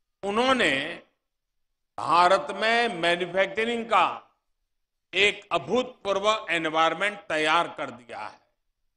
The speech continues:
Ease of doing business पर जितना जोर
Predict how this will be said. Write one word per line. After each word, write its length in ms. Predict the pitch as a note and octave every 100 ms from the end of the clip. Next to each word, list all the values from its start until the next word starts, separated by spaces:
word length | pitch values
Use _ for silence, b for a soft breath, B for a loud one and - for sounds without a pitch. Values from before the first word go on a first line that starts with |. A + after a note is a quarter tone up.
| _ _ _ _ _ _ _ _ _ D3
Ease 280 | G3 G3+ G3
of 120 | G3
doing 420 | E3 F#3+ G3 F3+
business 380 | F3+ F3 G3 F3
पर 540 | - G#3 A3+ - _ _ _ _ _ _ _ _ _ -
जितना 500 | G3+ - A3+ A3+ A3+
जोर 720 | D#3 C3 F#3 G3+ E3+ - -